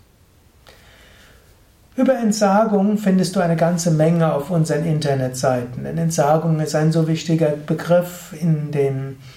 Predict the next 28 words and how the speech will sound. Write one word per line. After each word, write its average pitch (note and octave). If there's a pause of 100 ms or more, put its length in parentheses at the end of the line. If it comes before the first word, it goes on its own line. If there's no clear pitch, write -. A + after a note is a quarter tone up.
(140)
im D3
Yoga. C3+ (380)
Gehe D3+
also C#3+
auf E3+ (120)
w C3+
w C3+
w C3
punkt A3 (180)
yoga G3
bindestrich A3
vidya D#3
punkt F3+
d G3+
e. B2+ (460)
Dort D3+
findest C3+
du D#3
ein C#3
Suchfeld F#3
und G#3+
in A3
das G#3+
Suchfeld F#3
kannst E3
du F3
eingeben D3 (160)
Entsagung D3